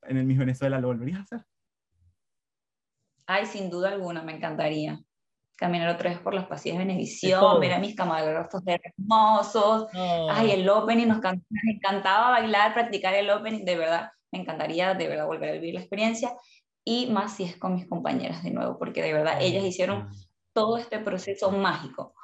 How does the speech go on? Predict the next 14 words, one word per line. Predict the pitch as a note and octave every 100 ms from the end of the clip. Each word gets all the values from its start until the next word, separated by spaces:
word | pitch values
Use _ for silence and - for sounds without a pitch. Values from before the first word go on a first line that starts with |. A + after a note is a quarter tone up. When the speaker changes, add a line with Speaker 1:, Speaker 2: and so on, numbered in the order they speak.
| -
Speaker 2:
Porque | - G3+
ustedes | G#3+ A3
no | B3
saben | B3+ C4 C#4
la | B3+ A3
cantidad | A3 G#3 G#3 G3+ F3+ G#3 A#3+ B3+
de | B3+ -
cosas | B3 B3+ C#4 C4+
que | C4+
se | B3
escuchaba | A3+ G3+ G3 -
por | - A3+
los | G#3
pasillos, | G3 G3 F3